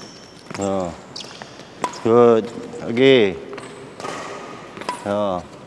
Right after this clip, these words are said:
Oh. Hop. Si. Kan. Si, ngata. Raketnya masih ke bawah-bawah terus. Udah, Cak.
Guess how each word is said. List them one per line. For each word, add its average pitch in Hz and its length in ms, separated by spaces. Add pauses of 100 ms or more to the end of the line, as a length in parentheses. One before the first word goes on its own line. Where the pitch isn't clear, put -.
(1080)
Oh. 104 320 (560)
Hop. 240 240 (640)
Si. 113 320 (2500)
Kan. 107 400 (1200)
Si, - 160 (160)
ngata. 110 480 (560)
Raketnya 135 560
masih 120 240
ke 110 80
bawah-bawah 107 480
terus. 123 320
Udah, 139 160
Cak. 160 240